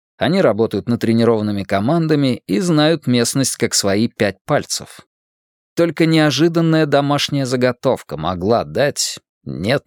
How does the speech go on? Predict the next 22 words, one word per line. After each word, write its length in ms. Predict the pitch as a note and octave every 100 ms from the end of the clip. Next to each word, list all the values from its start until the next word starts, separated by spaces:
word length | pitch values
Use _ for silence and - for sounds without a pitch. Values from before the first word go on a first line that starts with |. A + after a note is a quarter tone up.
| -
не 440 | E2 D2+ C#2+ F#2
успех, 720 | A2 F#2 - F2 F#2 - -
а 260 | - E2+ B1+
лишь 520 | G1+ E2 F3 - -
некий 500 | A2 A2+ E3 - E3
шанс 480 | D#3 - E3 A2+ -
на 80 | D2+
него. 420 | C2 C#2 C#2 A1 - _ _ _ _ _ _ _ _ _ _
Такие 340 | - F#2 F#3+
приёмы 480 | G3+ G3+ E3+ F3 F#3
готовятся 540 | D#3+ D3+ D3+ E3 - C#3+
кропотливо, 1000 | C3 A#2+ G#2 - F#2 G2+ B2+ A#2 D#2+ - - _
порой 320 | F#2+ F#2+ C#3
годами, 800 | C#3 C#3 A2+ A2 B2+ A#2+ F2+ - - _
и 120 | -
лежат 400 | B2+ C3 A#2+ F3
в 80 | A#2+
запасниках 840 | G2+ G2 - F2+ - C#3+ B2+ A#2+ -
до 260 | G2 G#2
особо 460 | F#2 - - F#3 E3+
важных 540 | D#3+ A2+ A#2 A2+ A2+
случаев, 580 | - A2 F#2 - - -